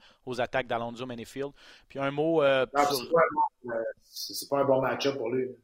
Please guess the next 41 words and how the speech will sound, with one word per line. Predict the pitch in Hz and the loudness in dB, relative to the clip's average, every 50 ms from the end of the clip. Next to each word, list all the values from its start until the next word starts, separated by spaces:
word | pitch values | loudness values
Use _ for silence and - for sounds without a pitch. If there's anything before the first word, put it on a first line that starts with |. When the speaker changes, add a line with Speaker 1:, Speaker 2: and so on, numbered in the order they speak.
| - - | -20 -20
Speaker 1:
C'est | - - - 127 | -10 -8 -8 -4
ça, | - 147 131 | -2 -4 -4
c'est | - 127 117 | -2 -4 -2
vraiment | 117 123 120 | -2 -2 -2
pas | 113 - 131 | -2 -2 -4
un | 123 | -4
bon | 123 120 | -4 -4
Speaker 2:
C'est | 120 | -4
Speaker 1:
match-up | 117 117 113 123 117 - | -4 -4 -4 -8 -10 -10
pour, | - 117 107 110 | -12 -12 -12 -12
euh, | 107 104 | -14 -14
pour | - 120 113 | -14 -14 -14
Sirkunov. | - 120 - - - 113 107 107 - - - - - - - - - _ _ _ _ _ _ _ _ - | -12 -14 -16 -16 -16 -16 -16 -16 -16 -20 -20 -20 -20 -20 -20 -20 -20 _ _ _ _ _ _ _ _ -6
Un | 139 143 | -6 -2
mot | 147 160 165 170 | 0 0 0 0
sur | 165 - - 151 143 | -2 -4 -6 -4 -4
Nick | 147 160 156 | -4 -4 -2
Maximov | 160 139 - - - 147 147 147 156 165 160 - - - | -2 -4 -4 -4 -6 -2 2 2 2 2 0 -4 -10 -12
contre | - - 139 139 127 143 135 | -10 -8 -8 -6 -6 -8 -4
Jacob | 113 131 135 - 165 156 | -2 -4 -2 -2 -2 0
Malkoun. | 156 139 135 123 - 170 185 | 2 0 0 0 -2 -6 -6
C'est | - - | -4 -2
intéressant | 143 131 143 135 127 - 165 175 | 0 0 2 0 0 0 -2 -4
parce | 160 147 - | -4 -6 -8
que | - 135 | -8 -10
c'est | - - 127 | -10 -10 -8
deux | 120 131 135 131 | -6 -6 -6 -4
gars, | 127 135 | -2 -2
euh, | 135 143 143 143 139 127 120 110 | 0 2 2 2 2 0 -2 -4
bon, | 117 110 123 | -6 -6 -6
de, | 117 120 | -8 -10
deux | 120 120 143 147 147 | -8 -6 -4 -4 -4
espoirs | 139 - - 165 165 | -4 -2 0 0 0
à | 143 | 0
cent | - 151 147 | 0 -2 -4
quatre-vingt-cinq | 135 139 - 139 143 143 135 - 135 127 - | -4 -4 -4 -4 -6 -6 -6 -6 -8 -8 -8
livres. | 202 233 | -8 -8
C'est | - 147 | -6 -4
deux | 135 170 | -4 -2
protégés | - - 170 - 151 139 135 127 139 175 190 | 0 0 0 0 0 -2 -4 -4 -6 -8 -6
de, | 139 131 120 120 | -4 -4 -4 -4